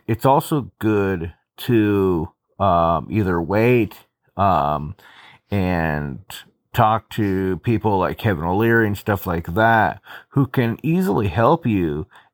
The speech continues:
get into different asset classes. I mean, one of the things he talked about was, <laughs> you know, he does many things, and even stuff that he buys that he enjoys, like watches, for example,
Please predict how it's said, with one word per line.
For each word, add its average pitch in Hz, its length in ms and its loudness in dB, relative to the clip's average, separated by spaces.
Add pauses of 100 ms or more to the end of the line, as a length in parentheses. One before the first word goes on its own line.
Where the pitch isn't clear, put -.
get 131 180 2
into 110 220 -4
different 104 320 -2
asset 101 380 0
classes. 98 420 -2
I 107 40 0
mean, 113 180 -2
one 123 120 2
of 123 80 2
the - 80 -6
things 123 220 0
he 117 80 -2
talked 127 340 0
about 101 260 0
was, 98 360 -2 (300)
<laughs> - 240 -14
you 113 240 -2
know, 107 220 0 (840)
he - 120 -2
does 127 240 2
many 143 260 2
things, 85 640 -4
and 101 200 -4
even 135 220 0
stuff 123 400 0
that 113 140 2
he 104 80 2
buys 110 360 2
that 113 120 0
he 107 80 -2
enjoys, 101 540 -2
like 90 160 -8
watches, 95 680 0
for 85 260 -4
example, 85 760 -4